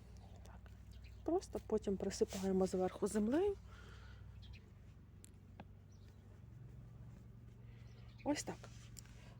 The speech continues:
Наш флокс посаджений. А, і замульчую його зверху ще компостом.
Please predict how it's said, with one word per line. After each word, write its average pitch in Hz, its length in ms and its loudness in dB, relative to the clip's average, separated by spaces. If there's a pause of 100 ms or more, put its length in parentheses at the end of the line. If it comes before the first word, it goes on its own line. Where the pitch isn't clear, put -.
(120)
Наш 226 220 8
флокс - 380 2
посаджений. 330 720 8 (840)
А, 185 520 2
і - 20 -2
замульчую 196 720 6
його 175 240 4
зверху 240 460 2
ще - 160 0
компостом. 254 760 0